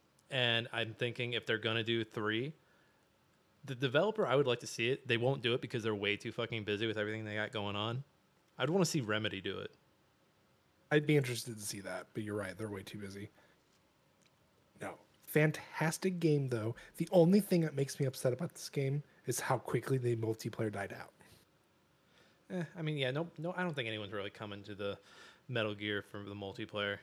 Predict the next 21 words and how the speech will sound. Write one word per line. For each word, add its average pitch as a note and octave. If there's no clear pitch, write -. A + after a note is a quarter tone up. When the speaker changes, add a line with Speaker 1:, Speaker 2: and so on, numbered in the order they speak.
Speaker 2:
Uh, C3
if D3+
it's D#3
anything F#3
like E3+
I've C#3+
seen D#3
and C#3
read C3
about C3+
on A#2+
Reddit A#2+
with, B2
uh, G#2+
like, A2+
Metal C3
Gear B2+
Solid B2
two C3
and B2
three, B2